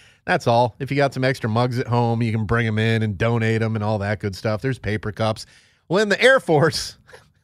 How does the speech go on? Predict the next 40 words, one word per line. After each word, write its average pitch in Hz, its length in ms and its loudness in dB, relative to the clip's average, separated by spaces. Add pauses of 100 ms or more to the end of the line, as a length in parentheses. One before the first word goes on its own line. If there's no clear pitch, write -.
<laughs> 170 1080 -2 (360)
we've 196 180 2
talked 185 300 2
about 147 280 2
this 151 200 0
one 139 160 2
before, 143 400 0
but 113 260 0 (400)
I 240 140 6
don't 160 120 2
know. 135 180 2
How 214 160 2
much 220 260 0
do 165 80 -2
you 151 200 2
expect 120 540 0
a, 113 260 0
a 101 160 -4
coffee 123 520 -2
cup - 440 -6 (200)
to 110 100 -8
cost 104 400 -2
you? - 180 -16 (560)
Like 185 160 2
a, 190 160 0
a 180 80 0
coffee 190 420 2
mug, 143 340 2
a 139 60 -4
silly, 143 300 0
like, 117 140 -2
world's 120 340 -2
greatest 123 500 -2
dad 135 320 2
coffee 131 380 0
mug, 110 240 0
a - 320 -20
couple 160 180 0
bucks, 107 420 -2
right? 120 280 0